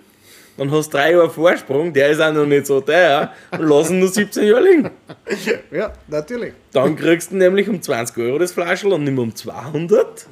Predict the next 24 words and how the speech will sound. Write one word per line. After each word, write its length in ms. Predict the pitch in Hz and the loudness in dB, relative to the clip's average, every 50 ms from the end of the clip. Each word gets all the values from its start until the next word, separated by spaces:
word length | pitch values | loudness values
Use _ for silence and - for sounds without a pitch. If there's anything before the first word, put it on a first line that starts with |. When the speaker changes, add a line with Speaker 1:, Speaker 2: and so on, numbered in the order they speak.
| 117 | -16
Speaker 2:
Ja. 220 | 117 120 131 131 - _ _ _ _ _ _ _ _ _ _ _ _ _ _ _ _ - - - _ - | -12 -10 -10 -10 -12 _ _ _ _ _ _ _ _ _ _ _ _ _ _ _ _ -20 -20 -20 _ -8
Ey, 340 | - 156 - - - - 214 | -6 -4 -4 -4 -6 -10 -12
ist 160 | - - - | -12 -12 -14
so. 80 | 135 - _ _ _ _ _ _ _ _ _ | -16 -16 _ _ _ _ _ _ _ _ _
Ist 220 | 143 170 - - | -14 -14 -14 -14
so. 60 | - 110 _ _ _ _ _ _ _ _ - - _ _ _ - | -18 -20 _ _ _ _ _ _ _ _ -20 -20 _ _ _ -10
<laughs> 100 | 226 233 254 - - 220 - - | -8 -8 -8 -8 -8 -8 -4 0
Speaker 1:
Ja. 420 | - 180 - - 392 330 185 123 - - - - - - | 2 2 4 4 2 0 -2 -4 -12 -20 -20 -20 -12 -8
Speaker 2:
Es 180 | 165 160 143 | -8 -6 -4
ist 160 | 208 233 233 | -4 -6 -6
ganz 260 | - 156 160 196 - - | -6 -6 -6 -6 -6 -8
klar, 300 | 165 165 196 190 156 127 | -8 -6 -6 -6 -6 -6
ja. 220 | 139 160 170 143 139 156 | -8 -8 -10 -12 -14 -12
Man 320 | 143 147 151 151 156 151 131 - _ _ _ _ _ _ _ _ _ _ _ - | -10 -8 -8 -6 -8 -10 -10 -14 _ _ _ _ _ _ _ _ _ _ _ -4
Speaker 1:
Er 140 | - 151 180 | -2 0 2
legt 160 | 202 202 - | 2 0 2
sich 80 | 170 185 | 2 2
Speaker 2:
kostet 120 | 175 175 | 2 2
Speaker 1:
auch 20 | 202 | 2
ins 100 | 208 - | 0 2
Speaker 2:
aber. 80 | - 180 | 2 2
Speaker 1:
Feuer, 80 | 170 | 2
das 280 | 165 175 170 - - - | 2 0 0 -2 -6 -6
passen. 400 | - 139 - - - 247 311 285 | -6 -4 -4 -6 -8 -6 -8 -8